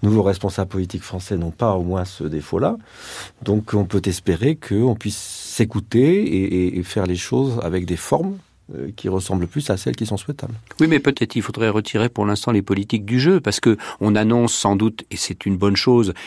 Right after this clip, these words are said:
Speaker 2: hein, une visite officielle du président Hollande, euh, qui serait, euh, ici en voyage officiel pour rencontrer le nouveau président, qui, euh, donc vient d'être élu. Euh, est-ce qu'on va pas recommencer dans cette espèce de défaut majeur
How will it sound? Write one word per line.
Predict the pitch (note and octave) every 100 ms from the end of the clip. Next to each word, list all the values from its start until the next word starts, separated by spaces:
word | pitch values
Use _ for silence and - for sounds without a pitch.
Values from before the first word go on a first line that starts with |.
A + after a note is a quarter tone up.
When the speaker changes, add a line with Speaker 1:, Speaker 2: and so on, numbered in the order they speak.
| -
Speaker 2:
hein, | G2+ G2+
une | F#2
visite | F#2+ F#2+ A2
officielle | F#2+ - G2+ A2 G#2+
du | F#2
président | F#2 F2+ G2 F#2+ G2
Hollande, | G2 A2 G2 F2 - - -
euh, | F2+
qui | - F#2+
serait, | - G#2 G2 -
euh, | F2 F2 F2+
ici | A#1 F#2+ - A#2
en |
voyage | F2 F#2 F#2
officiel | F#2+ G2 F#2 G#2+
pour | G2 F#2+
rencontrer | E2 E2 - E2 G2
le | D#2+
nouveau | D#2+ D#2+ E2
président, | - E2+ B2+ F#3
qui, | - - D2 -
euh, | - -
donc | - - -
vient | B2+ C3+ E2+
d'être | C#3+ - - -
élu. | - G#2 G#3 G#3+ - - C2
Euh, | B1+
est-ce | B1+ -
qu'on | G2+ E2+
va | F2+
pas | - G#2
recommencer | - A2+ B2 A#2 A2+ G#2+ -
dans | E3 G2+
cette | - -
espèce | - A2+ F#2+
de |
défaut | F#2 G#2+ G2+ G#2+ G2
majeur | F#2+ F#2+ C3+